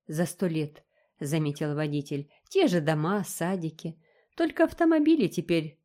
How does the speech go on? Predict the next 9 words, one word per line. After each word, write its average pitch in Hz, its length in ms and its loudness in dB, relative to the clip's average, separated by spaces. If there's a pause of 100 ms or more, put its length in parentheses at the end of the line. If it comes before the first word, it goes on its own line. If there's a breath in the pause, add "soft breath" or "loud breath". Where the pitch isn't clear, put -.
с - 160 -6
моторами 180 560 2
другого 175 420 0
типа, 175 540 -8 (300)
и 370 100 2
нет 254 240 0
проблем 175 420 2
с 151 80 -4
горючим». 160 640 -4